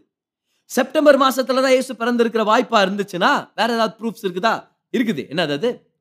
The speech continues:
கூடார பண்டிகை. கூடார பண்டிகையா இருந்ததுனால சத்திரத்துல இடம் இல்லாம போயிருச்சு. காரணம் என்னது? ஏன்னா,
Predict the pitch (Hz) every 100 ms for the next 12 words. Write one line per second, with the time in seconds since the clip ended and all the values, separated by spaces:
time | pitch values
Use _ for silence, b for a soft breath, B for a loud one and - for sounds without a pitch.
0 | 151 175 165 127 131 117 190 - _ _
1 | _ _ _ _ _ _ 165 196 196 185
2 | 180 180 175 175 170 170 170 208 302 -
3 | 214 202 - 196 196 262 233 233 254 247
4 | 220 196 202 185 - 110 _ - 185 220
5 | 208 196 147 - 180 175 262 - _ _
6 | _ - 156 165 240 214